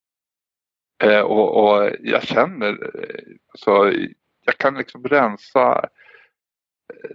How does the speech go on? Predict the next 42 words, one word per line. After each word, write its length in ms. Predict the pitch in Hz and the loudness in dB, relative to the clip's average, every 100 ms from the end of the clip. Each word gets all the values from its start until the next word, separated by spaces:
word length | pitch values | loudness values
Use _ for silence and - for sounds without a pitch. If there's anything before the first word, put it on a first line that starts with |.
| - | 0
rensa 480 | 156 117 - - | 0 0 -4 -2
hjärnan 420 | 120 127 107 113 123 | 2 2 2 0 -2
på 120 | 117 | -6
samma 340 | - 110 110 | -2 -4 -4
sätt 260 | 110 87 - | -6 -8 -8
som 160 | - | -12
jag 120 | 104 104 | -6 -4
sa. 320 | - - 101 | -2 0 2
Det 100 | 117 | 2
är, 300 | 110 104 107 104 | 4 4 2 0
det, 440 | - 113 110 107 107 _ _ _ _ | 0 2 2 0 -4 _ _ _ _
det 60 | - | -4
är 40 | |
som 240 | 113 123 117 | -4 -12 -2
yoga 460 | 117 113 107 110 | 2 2 4 2
eller, 260 | 104 104 104 | 4 4 4
eller 400 | 104 - 104 104 | 2 2 2 0
fiske 460 | - 120 - - | 0 -2 -2 -2
eller 140 | 107 104 | 0 2
vad 140 | 104 | 0
det 40 | 104 | -2
nu 120 | 104 | -6
kan 200 | - 104 | -4 0
vara 280 | 107 113 131 | 2 2 0
för 120 | - | -4
någonting. 320 | 104 - 98 | -8 -6 -6
Kanske 240 | - 104 107 | -6 -4 -2
jakt 320 | 104 - - | -2 -2 -8
också. 360 | - - - | -10 -10 -6
Det 80 | 98 | -6
kanske 260 | 98 98 - _ | -4 -8 -10 _
finns 460 | - 101 - - _ - | -8 -8 -8 -18 _ -6
andra 240 | 107 117 | -2 0
saker. 340 | 117 92 - 98 | 0 0 0 0
Musik 600 | 98 110 131 - 104 - | 0 0 -2 -2 -8 -12
kan 140 | - 98 | -2 -2
ju 40 | |
vara 100 | 101 | -2
en 60 | 110 | -8
sån 260 | - - | -6 -8
sak. 280 | - - - - _ - - - - - - - - - | -8 -6 -6 -6 _ -14 -12 -10 -10 -10 -10 -12 -12 -2
Eh, 640 | 101 101 98 98 98 - | 2 4 4 2 0 -2